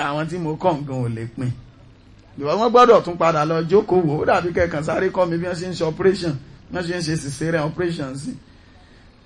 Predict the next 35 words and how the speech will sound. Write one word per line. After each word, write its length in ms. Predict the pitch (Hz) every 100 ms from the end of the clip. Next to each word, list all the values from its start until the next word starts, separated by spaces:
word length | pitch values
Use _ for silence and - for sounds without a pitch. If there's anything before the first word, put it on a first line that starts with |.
| _ - -
There 160 | 147 175
are 240 | 180 180
some 240 | 151 175 170
aspects 480 | 226 240 233 240 226
of 200 | 160 151
it 180 | 156 127
tó 140 | 185
need 380 | 196 208 196 135
the 240 | 147 147 - - - - - - - - - - -
tajriba, 720 | 196 165 156 190 165 151 127 - - - - -
experience. 1080 | 143 131 - - 165 185 180 165 127 117 - - - - - -
Tẹ́ 100 | 165
bá 160 | 190 175
ti 160 | 170
ríru 240 | 180 185 170
obìnrin, 360 | 143 147 143 139
ah, 280 | 453 -
àwọn 100 | 151
obìnrin 220 | 165 165 151
kan 100 | 165
wà, 140 | 175
ikùn 240 | 151 - 147
máa, 140 | 160
máa 160 | 160 160
ń 80 | 170
wú 160 | 175
lẹ́gbẹ̀ẹ́ 340 | 170 170 151 151
kan 120 | 139
báyìí, 300 | 156 151 143
èèyàn 120 | 131 131
gbọ́dọ̀ 260 | 151 139
fọbẹ́ 380 | 135 139 156 160
sí 160 | 151 180
line 640 | 180 180 185 175 139 131 139
yẹn, 180 | 139